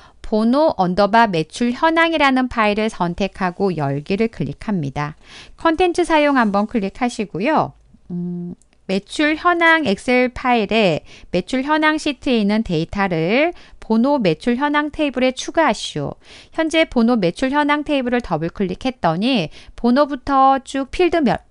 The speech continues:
필드 이름만 있습니다. 여기에 엑셀 파일에 저장되어 있는 매출 현황의 데이터를 가져다가 추가하라고 되어 있습니다. 외부 데이터 가실 거고요. 새 데이터 원본에서 파일에서 가져올 거고요.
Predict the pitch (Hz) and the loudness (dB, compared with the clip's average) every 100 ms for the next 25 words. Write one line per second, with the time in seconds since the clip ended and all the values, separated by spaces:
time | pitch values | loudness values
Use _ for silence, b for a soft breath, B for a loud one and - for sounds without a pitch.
0 | - 320 320 277 170 208 214 240 202 151 | -6 -4 0 0 0 -2 0 0 0 -4
1 | 170 156 139 147 143 B B B 160 156 | -8 -6 -4 -4 -6 B B B -2 -2
2 | - 233 165 165 214 156 B B B - | 0 -2 0 0 0 -2 B B B -4
3 | 202 311 311 - 302 277 269 214 175 208 | -2 0 -2 0 0 0 0 0 0 0
4 | 214 208 202 190 165 170 240 349 294 170 | -2 0 0 0 -2 -2 0 0 0 -2
5 | 160 _ _ _ _ - 269 277 302 320 | -6 _ _ _ _ -4 -2 -2 -2 0
6 | 302 294 285 185 170 214 254 226 185 208 | 0 0 -2 -2 -4 -2 -4 -2 0 0
7 | 208 160 - 156 190 190 170 214 294 339 | 0 -2 -8 -4 -4 -2 -4 0 0 -2
8 | - 349 - 330 302 254 220 226 226 165 | -6 -2 2 2 2 0 0 -2 -2 -2
9 | 151 - - 143 135 143 135 147 _ _ | -2 -8 -8 -6 -4 -4 -6 -8 _ _
10 | B B B 190 226 285 302 269 277 247 | B B B 0 2 2 0 2 0 0
11 | 180 175 - 151 165 160 147 175 262 349 | -2 -4 -4 -6 -4 -6 -2 2 2 2
12 | B - - 294 247 175 - 233 226 202 | B -6 0 2 2 0 -2 2 2 2
13 | 156 156 175 175 165 165 151 202 330 - | -2 -4 -4 -4 -4 -4 0 2 2 -2
14 | 294 294 285 277 254 190 160 190 - 165 | -2 0 0 0 -2 -2 -2 -6 -4 -6
15 | 208 285 320 | -2 2 2